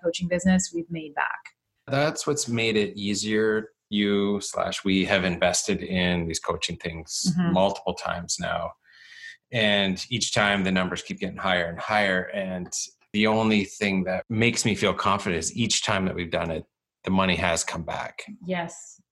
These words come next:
Speaker 2: In one form or another. So it, it makes it easier to do that, knowing that we can make something happen. And,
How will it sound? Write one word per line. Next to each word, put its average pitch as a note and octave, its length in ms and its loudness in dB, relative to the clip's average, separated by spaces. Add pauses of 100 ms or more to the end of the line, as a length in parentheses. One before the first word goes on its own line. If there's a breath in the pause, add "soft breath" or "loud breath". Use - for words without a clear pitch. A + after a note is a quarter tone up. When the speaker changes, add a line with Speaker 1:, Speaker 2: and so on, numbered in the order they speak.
(160)
Speaker 2:
In F2+ 540 0
one F#2 580 2 (320)
form E2+ 320 4
or E2+ 60 4
another. D#2+ 320 0
So F2 380 4
it, F#2+ 420 -2
it G2 120 0
makes G#2+ 320 4
it G2+ 80 2
easier F2+ 400 2
to - 140 -2
do E2 220 0
that, F2 240 2
knowing F2+ 320 4
that E2 320 0 (600)
we F#2+ 220 4
can F#2+ 200 2
make E2+ 220 2
something E2+ 360 -4
happen. E2 440 -4
And, E2 200 -10